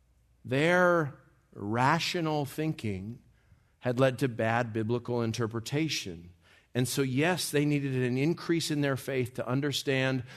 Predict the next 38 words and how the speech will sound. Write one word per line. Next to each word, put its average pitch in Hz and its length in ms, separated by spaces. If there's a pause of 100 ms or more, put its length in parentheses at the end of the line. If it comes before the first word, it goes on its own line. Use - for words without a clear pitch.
(100)
that 110 180
what 147 280
God 156 240
will 139 220
do 147 400
in 123 160
the 120 80
age 143 400
to 143 100
come 147 400
is 104 160
far 147 400
greater 135 580 (220)
than 120 100
they 123 120
could 120 160
ever 135 260
comprehend 113 680
it. 87 120 (380)
That 127 100
there 156 120
won't 160 320
be 165 180
a, 139 200 (220)
a, 120 160
a 127 140
perfect 180 540
continuity 151 760
between 123 380
this 151 280
life 165 320
and 139 80
the 135 80
life 151 260
to 143 80
come, 170 300
that 113 140
marriage 156 500